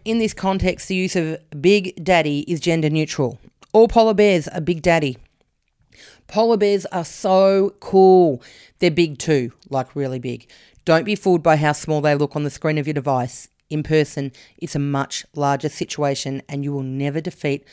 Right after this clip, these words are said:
a polar bear in a battle over territory. Walk away. Get out of there. Adult male polar bears weigh three hundred fifty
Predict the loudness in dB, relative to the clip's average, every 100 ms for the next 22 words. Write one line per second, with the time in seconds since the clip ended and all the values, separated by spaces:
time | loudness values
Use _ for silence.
0 | -20 _ -20 -2 2 4 2 0 -2 -2
1 | -4 -4 -4 -4 -6 -8 -8 -10 -8 -10
2 | -12 -14 _ _ _ _ _ _ -4 -2
3 | 0 0 0 -4 -14 _ _ _ _ _
4 | -2 0 2 0 -4 -10 -14 _ _ _
5 | _ _ _ _ 2 4 4 2 0 2
6 | 2 2 2 0 0 0 0 0 -4 -8
7 | -4 -2 -2 -4 -4 -6 -4 -6